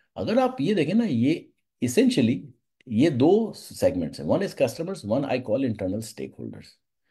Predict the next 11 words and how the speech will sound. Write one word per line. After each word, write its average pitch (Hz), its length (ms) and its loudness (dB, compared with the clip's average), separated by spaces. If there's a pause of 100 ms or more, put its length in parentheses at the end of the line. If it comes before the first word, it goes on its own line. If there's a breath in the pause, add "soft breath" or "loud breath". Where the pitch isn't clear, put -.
(400 loud breath)
एक 117 220 -2
चीज 196 120 0
बड़ी 139 200 2
इंपॉर्टेंट 101 380 -4
है, - 180 -20 (160)
all 190 220 -6
of 175 120 -6
these 113 340 -4
are 98 260 -10
human 101 300 -4
beings, 80 280 -6